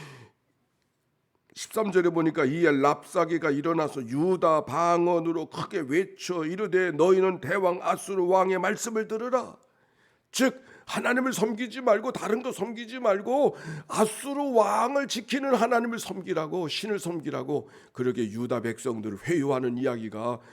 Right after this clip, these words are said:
오늘 성경 속에 기록이 되어져 있어요. 그 얘기를 들으니까 히스기야가 어떻게 되겠어요?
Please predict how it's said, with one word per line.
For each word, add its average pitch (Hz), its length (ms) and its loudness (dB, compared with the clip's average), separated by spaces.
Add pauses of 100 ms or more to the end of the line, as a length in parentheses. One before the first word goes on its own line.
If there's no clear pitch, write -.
(140)
오늘 107 240 -2
성경 107 380 -8
속에 95 280 -12
기록이 98 320 -10
되어져 - 380 -16
있어요. - 280 -20 (1000)
그 104 140 -8
얘기를 110 340 -4
들으니까 110 340 -8 (600)
히스기야가 107 640 -8
어떻게 104 380 -8
되겠어요? 104 480 -12